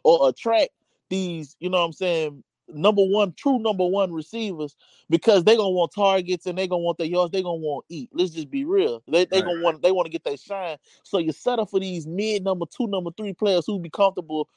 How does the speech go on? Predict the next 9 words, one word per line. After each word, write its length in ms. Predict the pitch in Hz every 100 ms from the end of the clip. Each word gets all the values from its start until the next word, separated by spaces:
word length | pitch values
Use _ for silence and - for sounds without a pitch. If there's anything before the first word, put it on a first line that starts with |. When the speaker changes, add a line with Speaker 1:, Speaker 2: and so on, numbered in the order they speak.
| _
Speaker 1:
with 180 | 156 175
six 340 | - 190 160 -
catches 400 | 196 175 170 156
for 100 | 143
eighty 440 | 147 170 165 160 160
a 180 | 143
game 380 | 143 165 165 156
or 140 | 143 143
whatever, 440 | 156 165 151 147